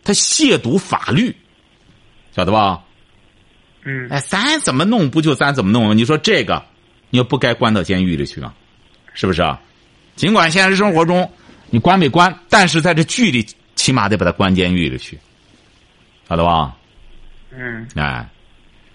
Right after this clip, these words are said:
Speaker 1: 所以说你两个人啊，既然都是我的听众，记住了。嗯，我们现在呢，很多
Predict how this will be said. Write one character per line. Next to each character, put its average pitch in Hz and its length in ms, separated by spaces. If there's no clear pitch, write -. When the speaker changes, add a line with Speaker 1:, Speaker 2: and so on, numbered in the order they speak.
Speaker 1:
所 - 300
以 95 140
说 85 240
你 104 120
两 78 220
个 90 80
人 85 180
啊， 87 140
既 90 160
然 85 220
都 110 180
是 87 100
我 67 140
的 67 80
听 98 260
众， 85 220
记 82 220
住 69 180
了。 53 160
嗯， 110 300
我 107 140
们 147 100
现 160 320
在 135 220
呢， 76 420
很 92 500
多 131 380